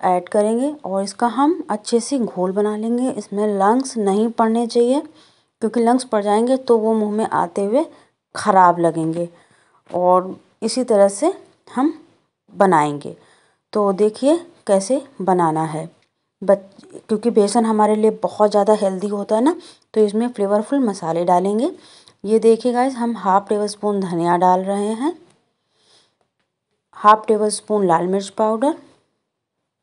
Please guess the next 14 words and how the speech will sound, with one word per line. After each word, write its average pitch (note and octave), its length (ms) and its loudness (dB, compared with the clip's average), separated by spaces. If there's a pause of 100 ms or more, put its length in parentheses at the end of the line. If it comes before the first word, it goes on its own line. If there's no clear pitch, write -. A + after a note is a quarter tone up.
(540)
हाफ G3 320 -2
टेबल G3+ 240 -6
स्पून A3+ 460 -6 (640)
हल्दी F3 320 0
पाउडर E3+ 420 -8 (1080)
या G#3+ 140 4
फिर B3+ 200 0
कलर A3 300 4
के A3+ 120 -2
लिए A#3+ 240 -2
थोड़ी G#3+ 240 -2
सी A3+ 120 -4
हल्दी D#3+ 360 -4
पाउडर। E3 400 -8